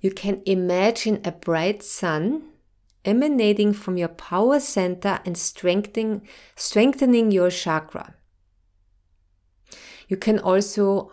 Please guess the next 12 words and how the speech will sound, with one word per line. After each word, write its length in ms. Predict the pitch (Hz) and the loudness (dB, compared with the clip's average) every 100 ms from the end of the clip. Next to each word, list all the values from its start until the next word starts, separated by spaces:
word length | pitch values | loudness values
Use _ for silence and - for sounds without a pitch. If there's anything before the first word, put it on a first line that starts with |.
| - | -10
start 480 | - - 180 175 - | -6 0 0 0 -2
with 200 | 180 - | -6 -4
affirmations 1000 | 170 - 185 180 226 247 - - - - - - _ | -6 -2 0 2 2 2 -4 -10 -14 -20 -20 -20 _
like, 220 | 175 170 - | -4 -4 -4
"I 140 | 165 | -2
am 180 | 175 170 | -2 -2
strong, 840 | - - - 202 196 156 - 147 - _ _ _ - | -4 -4 0 2 2 0 -4 -14 -18 _ _ _ -6
I'm 80 | |
self-confident, 1300 | 170 - 196 196 - - 185 180 - 180 147 - - - | -4 0 2 2 -2 -6 -4 -2 -4 -4 -6 -12 -18 -14
I 80 | 156 | -14
trust 520 | 151 - 190 190 - | -10 -6 -2 -2 -4
myself." 680 | 139 139 - - - - - | -6 -8 -10 -12 -14 -20 -20